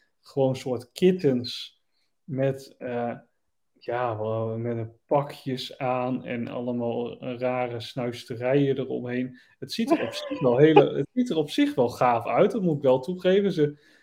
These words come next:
er zijn best wel veel van die projecten, denk je, "Ja, dat sla-, dat slaat helemaal nergens op hoe ze eruit zien." Maar ik vind het best wel mooi eruit zien.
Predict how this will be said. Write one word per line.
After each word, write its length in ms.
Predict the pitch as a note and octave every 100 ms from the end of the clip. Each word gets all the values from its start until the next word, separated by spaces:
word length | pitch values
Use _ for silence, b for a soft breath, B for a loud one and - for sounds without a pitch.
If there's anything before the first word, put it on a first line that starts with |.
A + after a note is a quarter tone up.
| B C#3+
er 80 |
zijn 220 | C#3 E3+ D3
best 220 | F#3+ G3
wel 140 | C#3+
veel 280 | C#3+ C#3+ C3
van 120 | C3+
die 120 | B2+
projecten, 540 | B2 C3 B2+ C3 - A#2+
denk 180 | B2 A#2+
je, 120 | A#2+
"Ja, 160 | A#2
dat 120 | A2 A2
sla-, 260 | - A#2
dat 160 | B2 -
slaat 300 | - B2 A#2
helemaal 200 | A#2 A2+
nergens 340 | A#2 C3 C#3
op 100 | D#3+
hoe 160 | D3 D#3+
ze 80 | D#3
eruit 300 | C#3+ D3+ D3+
zien." 160 | E3+
Maar 140 | C#3+ C3
ik 80 | C#3
vind 180 | D#3
het 100 | D3
best 100 | F3
wel 120 | D3 B2+
mooi 320 | B2+ C3 B2
eruit 300 | A#2 C3+ D#3+
zien. 380 | - G3+ A#3+